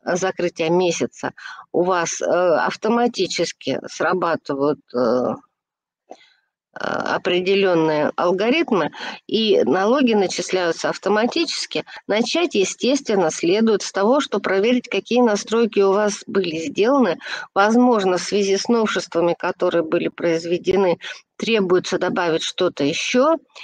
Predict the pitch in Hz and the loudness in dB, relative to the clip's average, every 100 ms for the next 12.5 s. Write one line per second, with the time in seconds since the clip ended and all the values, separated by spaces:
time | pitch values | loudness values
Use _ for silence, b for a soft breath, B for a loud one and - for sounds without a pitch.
0 | B B _ - 220 302 320 262 226 226 | B B _ 0 2 4 2 2 2 2
1 | 262 269 247 220 202 180 202 240 247 220 | 2 2 0 2 0 2 2 2 0 0
2 | 202 190 226 247 - 214 208 196 208 190 | -2 0 0 0 0 0 0 0 2 0
3 | - 185 - - 170 165 - 160 - - | 0 0 0 0 2 0 0 -2 0 -2
4 | 175 202 294 311 262 214 - 233 233 233 | 0 2 4 4 2 0 0 0 0 0
5 | 196 208 240 190 196 214 202 202 175 170 | 0 0 0 -2 0 0 2 2 2 0
6 | 175 196 233 294 - 254 - 185 - 160 | -2 0 0 0 0 0 0 -2 0 -2
7 | 185 240 220 196 180 180 196 240 226 - | 2 2 2 0 2 2 4 2 0 -4
8 | - 190 - 170 147 196 175 - 175 196 | 0 0 0 0 0 0 0 0 -2 0
9 | 262 285 196 - B B B 233 254 - | 0 0 -2 -6 B B B 2 2 2
10 | - 202 214 190 180 175 185 175 175 - | 0 0 0 -2 2 2 2 2 0 -2
11 | 143 131 - - - B B B B B | 0 0 -2 -14 -16 B B B B B
12 | - 240 - 156 | -4 -2 0 -2